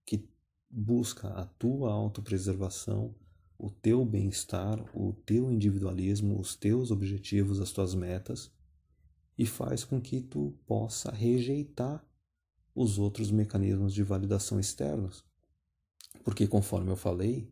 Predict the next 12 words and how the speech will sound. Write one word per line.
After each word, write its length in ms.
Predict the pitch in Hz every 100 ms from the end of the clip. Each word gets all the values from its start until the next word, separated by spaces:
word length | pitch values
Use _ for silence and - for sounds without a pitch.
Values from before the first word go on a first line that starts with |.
| _ _ _ _ _ _ _ _ _ _ _ _ _ - _
o 100 | 135
mecanismo 440 | 120 117 113 113 113
de 60 |
validação 560 | 104 101 98 98 - 98
externo 480 | - - 92 92 90
pro 300 | - 113 101
homem 300 | 98 95 95
social 840 | - - - - 104 113 160 - _ _ _ _ _ _ _ _ _ _ _
tá 100 | -
querendo 320 | 104 110 113 110
condicionar 540 | 113 104 113 101 92
ele 300 | 92 90